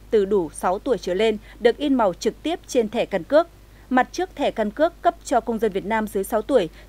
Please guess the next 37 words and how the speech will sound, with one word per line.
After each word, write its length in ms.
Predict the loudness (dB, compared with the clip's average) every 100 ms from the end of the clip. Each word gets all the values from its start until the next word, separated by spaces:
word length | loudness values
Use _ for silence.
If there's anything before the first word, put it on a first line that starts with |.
| -6
sẽ 80 |
có 200 | -2 -2
các 180 | -2 -4
thông 160 | -4 -4
tin 260 | -2 -4 -4 -12 -4
như 240 | 0 0
biểu 240 | 2 2 2
tượng 260 | 0 -2
chip 240 | -2 -6 -2
điện 180 | -4
tử, 280 | 4 4 4 -2 -16
số 280 | -4 0 0
định 200 | -2 -4
danh 180 | -6 -4
cá 120 | -2
nhân, 300 | 2 2 0 -6 -12
họ, 300 | -2 -2 -2 -14 -12
chữ 160 | -10 2
đệm 220 | 2 2 -6
và 100 | -4
tên 220 | 0 0 0
khai 180 | -2
sinh, 320 | 0 2 0 -2 -10 -20 -20 -6
ngày 200 | 0 0
tháng 300 | 0 -4 0
năm 140 | 0
sinh, 300 | 2 2 2 0 -4
giới 120 | -2 0
tính, 340 | 0 0 -2 -6
quốc 160 | -6 0
tịch. 160 | 0 0 -10 -20 -20 -8
Mặt 160 | 0 0
trước 200 | 0 -6 -4
thẻ 140 | -4
căn 180 | -2 -4
cước 360 | -2 -4 -4 -2
cấp 120 | -4